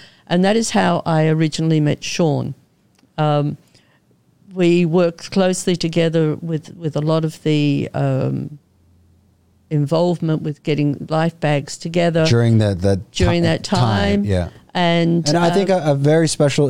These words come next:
Speaker 2: uh, shout out to Nando as well, 'cause they
Speaker 1: Oh,
Speaker 2: did it all
Speaker 1: yeah.
Speaker 2: over at Sutai.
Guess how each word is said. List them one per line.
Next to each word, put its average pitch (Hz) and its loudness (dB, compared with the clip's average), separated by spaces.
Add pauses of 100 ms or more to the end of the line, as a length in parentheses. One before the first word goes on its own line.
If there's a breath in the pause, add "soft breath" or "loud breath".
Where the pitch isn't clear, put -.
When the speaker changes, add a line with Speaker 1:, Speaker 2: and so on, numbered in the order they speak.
Speaker 2:
uh, 127 4
shout 131 2
out 127 2
to 120 4
Nando 120 4
as 110 2
well, 120 4
'cause 117 0
they 123 2
Speaker 1:
Oh, - 2
Speaker 2:
did 139 2
it - 2
all 131 2
Speaker 1:
yeah. 127 2
Speaker 2:
over 123 2
at 107 2
Sutai. 127 2